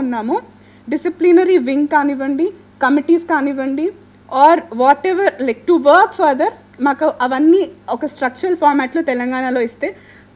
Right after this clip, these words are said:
ఆ, ఈ differences అంటే ఎవరైతే feel అవుతున్నారో అవన్నీ లేకుండా ఉంటాయి sir. And, uh, finally, మొన్న మనం బీజేపీకి support చేశాం sir.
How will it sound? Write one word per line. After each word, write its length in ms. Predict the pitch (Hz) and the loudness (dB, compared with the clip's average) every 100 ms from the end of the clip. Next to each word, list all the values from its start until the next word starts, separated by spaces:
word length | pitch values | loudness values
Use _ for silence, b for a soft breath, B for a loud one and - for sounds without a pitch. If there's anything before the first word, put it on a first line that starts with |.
| _ _ 262 | _ _ -2
ఆ, 300 | 269 269 262 - 285 | 0 0 -4 -6 -6
ఈ 40 | 247 | -4
differences 460 | 311 381 381 370 262 277 | -4 0 0 2 0 -2
అంటే 140 | 277 254 | 0 0
ఎవరైతే 380 | 277 311 320 311 294 - | 0 0 0 -2 -4 0
feel 180 | 330 339 | 4 4
అవుతున్నారో 400 | 311 247 190 180 - - _ _ _ _ _ 247 | 2 -2 -6 -8 -12 -20 _ _ _ _ _ -2
అవన్నీ 340 | 254 269 320 339 - 247 | 0 2 4 4 2 0
లేకుండా 300 | 240 285 262 | 0 0 -2
ఉంటాయి 280 | 220 208 180 | -4 -6 -4
sir. 140 | 294 - _ - 254 | -6 -8 _ -4 0
And, 220 | 262 254 254 | 2 6 6
uh, 100 | 254 247 | 4 4
finally, 440 | 294 277 339 339 440 - _ _ _ _ - _ _ _ _ b b - 269 | 4 6 6 6 0 -6 _ _ _ _ -20 _ _ _ _ b b -6 0
మొన్న 180 | 294 339 320 | 2 6 6
మనం 160 | 330 285 | 6 4
బీజేపీకి 440 | 294 381 381 381 | 0 -2 -2 -2
support 420 | 349 254 294 302 | -2 -2 -2 -2
చేశాం 220 | 285 240 196 | -4 -6 -8
sir. 180 | 226 | -8